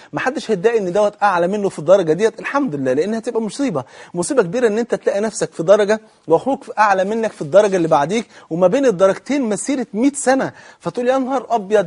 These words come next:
بقى فلان الفلاني أعلى مني مية سنة"، أمال بقى لو كان أعلى منك بقى بخمسين درجة ولا بسبعين ولا بمية درجة،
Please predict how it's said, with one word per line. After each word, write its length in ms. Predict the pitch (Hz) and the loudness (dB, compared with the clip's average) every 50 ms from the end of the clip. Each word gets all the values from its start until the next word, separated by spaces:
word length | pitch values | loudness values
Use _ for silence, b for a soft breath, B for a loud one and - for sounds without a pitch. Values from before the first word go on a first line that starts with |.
| 160 151 | 2 2
بقى 200 | 196 - 196 185 | 2 2 2 -2
فلان 400 | - - 190 196 240 294 320 302 | -4 -6 -6 -2 0 0 0 0
الفلاني 720 | 269 226 - - 196 190 190 220 247 247 226 196 185 - | -4 -6 -8 -4 -4 0 0 2 0 0 -2 -4 -4 -4
أعلى 320 | 220 247 220 208 190 190 | -4 -4 -2 0 0 0
مني 280 | 202 240 269 233 208 214 | 0 0 -2 -2 -2 -2
مية 100 | 240 254 | -2 -2
سنة"، 320 | - - 240 240 247 - | 0 0 0 0 0 -2
أمال 220 | 190 180 185 208 214 | -4 -2 -2 -2 0
بقى 160 | 185 190 185 | 0 0 0
لو 80 | 185 175 | 0 0
كان 180 | - 214 196 | -2 -4 -4
أعلى 260 | - 185 180 156 160 | -2 0 0 0 0
منك 220 | 180 202 202 180 160 | -2 -2 -4 -4 -2
بقى 240 | 165 190 196 190 B B B B B | 0 0 0 0 B B B B B
بخمسين 600 | 131 147 - - 180 160 151 - - 220 214 180 | -6 -4 -4 -2 -4 -4 -4 -4 -4 -4 -4 2
درجة 280 | 170 190 190 196 175 165 | 2 4 4 4 2 2
ولا 200 | 151 147 147 147 | 2 2 2 0
بسبعين 360 | - - 147 139 147 190 202 | -2 -4 -6 -4 -4 -2 -2
ولا 240 | 180 170 175 170 160 | 0 0 0 0 0
بمية 220 | 143 151 185 208 | -2 -2 -2 -2
درجة، 460 | 175 139 165 180 170 151 160 165 165 | 0 4 4 4 4 4 2 0 -2